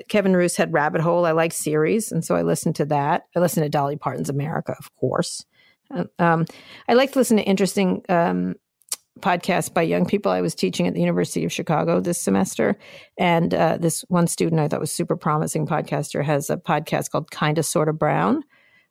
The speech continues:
uh, which I really like. I think she's kinda cool. I think she does, she does really, she, I, it's just, I'm always interested in what she has. She and,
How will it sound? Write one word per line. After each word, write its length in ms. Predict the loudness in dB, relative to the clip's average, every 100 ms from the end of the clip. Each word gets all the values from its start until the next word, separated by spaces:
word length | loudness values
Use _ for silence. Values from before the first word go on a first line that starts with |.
| _
uh, 140 | 0 2
which 180 | 2
I 40 | 0
really 260 | 2 2
like. 480 | 2 2 0 -4 -14 -6
I 60 | -4
think 160 | -4
she's 240 | -6 -12 -6
kinda 240 | -4 -4
cool. 420 | -2 -2 0 -2
I 100 | -2
think 160 | -2 -2
she 120 | -4
does, 460 | -2 -2 -2 -6 -8
she 120 | -2
does 160 | 0 2
really, 340 | 4 2 2
she, 120 | -2 -8 -14 -6
I, 80 | -2
it's 200 | 0 2
just, 200 | 2 2
I'm 100 | 2
always 240 | 4 2
interested 560 | 2 0 0 -4 -2 -2
in 240 | -2 -4 -8 _
what 160 | -6 -6
she 240 | -8 -2 0
has. 200 | 0 0
She 200 | 0 0
and, 160 | 0